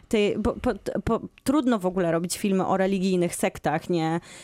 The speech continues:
nie trochę nie wykorzystując pewne mity, nie budując pewnych potwierdzeń i wydaje mi się, że Paul Thomas Anderson się wymknął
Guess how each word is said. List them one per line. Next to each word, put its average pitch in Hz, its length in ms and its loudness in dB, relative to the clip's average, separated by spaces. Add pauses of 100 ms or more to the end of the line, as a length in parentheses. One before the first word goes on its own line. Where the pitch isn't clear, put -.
(140)
nie 196 260 0
trochę 190 420 0
nie 185 360 2
wykorzystując 190 680 -2
pewne 190 300 0
mity, 208 580 2
nie 185 160 2
budując 185 400 0
pewnych 190 300 -2
potwierdzeń 202 680 0
i 208 60 0
wydaje 220 320 0
mi 226 80 2
się, 202 300 0
że 196 220 0
Paul 202 260 0
Thomas 196 300 0
Anderson 196 400 0
się 202 140 -2
wymknął 175 600 0